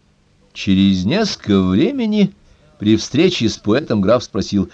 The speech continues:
«Какова моя трагедия?» Пушкин был в большом затруднении и старался отделаться общими выражениями, но Ланжерон входил в подробности, требуя особенно сказать о двух главных героях драмы.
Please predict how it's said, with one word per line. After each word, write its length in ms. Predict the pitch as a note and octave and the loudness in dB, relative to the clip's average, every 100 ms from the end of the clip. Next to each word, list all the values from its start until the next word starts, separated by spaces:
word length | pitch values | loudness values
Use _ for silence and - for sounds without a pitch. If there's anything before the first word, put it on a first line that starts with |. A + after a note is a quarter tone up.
| - _ | -14 _
«Какова 560 | G2+ F2+ F2 G#2+ D3 C#3 | -10 -4 2 4 4 4
моя 220 | G2+ F#2+ | 4 2
трагедия?» 760 | - E2 D#2 D3+ G#3+ A3 G3 - _ _ _ _ _ _ _ _ | 0 -4 0 0 0 0 0 -2 _ _ _ _ _ _ _ _
Пушкин 500 | - F#3 G#3+ - F#3+ | -8 -2 -2 0 0
был 180 | F3 F#3 | 2 2
в 20 | |
большом 420 | E3 F3 - F3+ E3+ | 4 2 2 0 0
затруднении 1080 | E3 F3 F3 D3+ B2 G#2+ G2+ F#2+ F#2+ G2 - - _ | 0 0 -2 0 2 4 4 4 4 0 -6 -20 _
и 100 | G#2+ | -6
старался 460 | - A2 G#2+ - G#2+ | -2 0 0 0 0
отделаться 800 | G2 F#2 F#3+ A3 F#3+ - F3+ - - | 0 0 0 0 -2 -2 -4 -6 -12
общими 480 | B2+ F#3+ G3 - F#3 | -4 -4 -2 -4 -2
выражениями, 800 | F#3+ F#3+ E3+ C#3+ A2 G2+ G2+ G2 - _ _ _ | 0 2 2 2 4 4 4 2 -2 _ _ _
но 120 | F#2 F#2 | -8 -4
Ланжерон 440 | G2 F#2+ G#2 G#2+ | 0 2 2 0
входил 280 | - F#2+ F#2 | 0 -2 -2
в 60 | |
подробности, 960 | - F2 F2 B2 F#3+ C3+ G#2+ F#2+ - F#2+ | -4 -4 0 0 0 0 -2 -4 -4 -6
требуя 360 | D#2+ F#2+ F#2+ F#2 | -4 -2 0 0
особенно 340 | G2 F#2+ F2+ - _ | -2 -4 -4 -8 _
сказать 300 | - A2 F2+ | -8 -2 0
о 60 | F#2+ | 0
двух 260 | F2 F#2+ | 0 -2
главных 600 | E2 F2+ A2+ F#3 G3+ G3+ F3+ | 0 2 2 2 2 0 -2
героях 340 | F#3+ F#3+ E3+ | 0 0 0
драмы. 440 | E3 D#3+ D3 A#2 | 2 4 4 0